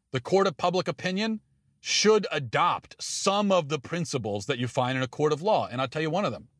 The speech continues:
One of those principles, innocent until proven guilty, should be one. The other one is you cannot allow, um, prejudicial and irrelevant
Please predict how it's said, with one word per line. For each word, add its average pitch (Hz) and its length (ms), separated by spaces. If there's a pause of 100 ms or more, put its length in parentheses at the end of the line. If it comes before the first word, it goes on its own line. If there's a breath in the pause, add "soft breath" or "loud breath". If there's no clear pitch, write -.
(680)
One 151 100
of 208 60
those 175 160
principles, 117 460 (160)
innocent 165 340
until 139 80
proven 135 240
guilty, 156 240
should 127 140
be 120 80
one. 113 260 (640)
The 143 100
other 240 140
one 214 160
is 151 300 (760)
you 165 120
cannot 214 560
allow, 156 680 (640)
um, 131 460 (720)
prejudicial 147 1120
and 123 320
irrelevant 139 800